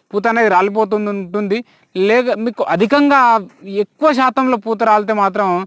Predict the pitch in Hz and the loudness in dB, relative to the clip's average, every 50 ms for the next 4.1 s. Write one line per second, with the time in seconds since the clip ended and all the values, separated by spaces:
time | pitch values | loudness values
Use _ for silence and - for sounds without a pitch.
0 | - _ _ _ _ _ - 185 180 214 196 185 185 - 185 202 226 226 214 196 | -10 _ _ _ _ _ -12 -4 0 2 2 2 2 0 -2 0 2 2 2 2
1 | - 208 190 180 190 220 226 254 233 202 - - - 214 214 190 208 208 202 202 | 0 0 0 0 0 0 0 0 0 -2 -2 -2 -2 -2 0 0 0 0 0 0
2 | 202 214 214 208 196 160 - 170 170 190 220 226 233 233 233 233 240 240 233 220 | -2 -4 -4 -6 -4 0 2 2 2 4 2 0 0 -2 -2 -2 -2 -2 -2 -2
3 | 202 202 208 - _ _ _ _ _ _ - 214 226 214 240 247 233 220 226 175 | -4 -4 -6 -10 _ _ _ _ _ _ -2 0 2 2 2 0 0 0 0 0
4 | 170 180 | 0 0